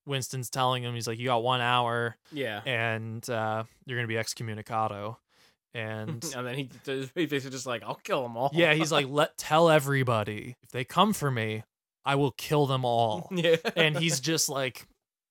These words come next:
Speaker 1: now he's just in it. Like, he's, like,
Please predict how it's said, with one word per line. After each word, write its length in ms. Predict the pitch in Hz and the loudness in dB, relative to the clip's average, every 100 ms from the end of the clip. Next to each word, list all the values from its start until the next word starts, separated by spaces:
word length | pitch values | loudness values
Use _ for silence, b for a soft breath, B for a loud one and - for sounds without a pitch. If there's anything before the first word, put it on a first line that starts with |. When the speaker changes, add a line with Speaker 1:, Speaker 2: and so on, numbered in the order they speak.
| - | -6
Speaker 1:
now 280 | 143 160 165 | 2 4 4
he's 220 | 175 135 | 0 -2
just 240 | 139 - _ _ _ - | -4 -6 _ _ _ -2
in 220 | 165 156 | 2 2
it. 240 | 113 113 - _ _ | -2 -8 -14 _ _
Like, 280 | 147 131 123 | -6 -4 -4
he's, 220 | 143 143 131 | -4 -4 -2
like, 240 | 131 | -2